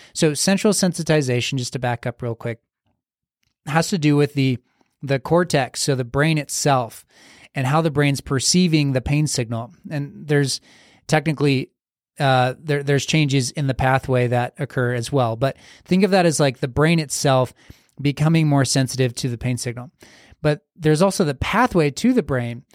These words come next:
and that's this connection of highways and other pathways that come from the face and the back of the head and the jaw,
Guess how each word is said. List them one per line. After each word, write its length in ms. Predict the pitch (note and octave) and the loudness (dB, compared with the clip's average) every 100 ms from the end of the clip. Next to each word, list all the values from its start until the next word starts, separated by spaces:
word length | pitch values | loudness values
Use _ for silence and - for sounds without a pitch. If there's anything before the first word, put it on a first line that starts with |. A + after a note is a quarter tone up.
| - - - - | -20 -20 -14 -6
and 160 | D3+ | -2
that's 240 | F#3+ - - | -2 -2 0
this 240 | F3+ - | 0 0
connection 480 | - D3 E3+ - D#3+ | -2 0 0 0 0
of 140 | C3 | 0
highways 560 | C#3 E3+ D#3 D3+ D3 C3+ | 2 2 4 4 2 2
and 100 | C#3 | 0
other 160 | C#3+ | 0
pathways 720 | C#3 C#3 C3 C3+ B2+ B2 B2 A#2 | 0 0 -2 0 0 0 0 -4
that 160 | A#2+ | -8
come 160 | - C3 | -6 -6
from 220 | - A#2 | -6 -6
the 100 | A2 | -6
face 540 | - F3 D#3 D3+ C#3+ | 0 2 4 2 0
and 100 | B2 | -4
the 60 | A#2 | -4
back 180 | A#2 A2+ | -6 -6
of 60 | |
the 80 | - | -8
head 560 | A#2 F3 F3 D#3 D3+ C#3+ - - _ | -2 2 2 2 0 -4 -18 -20 _
and 120 | - A2+ | -14 -12
the 80 | |
jaw, 560 | A2+ E3+ E3 D#3 D3+ D3 | -2 2 4 4 4 0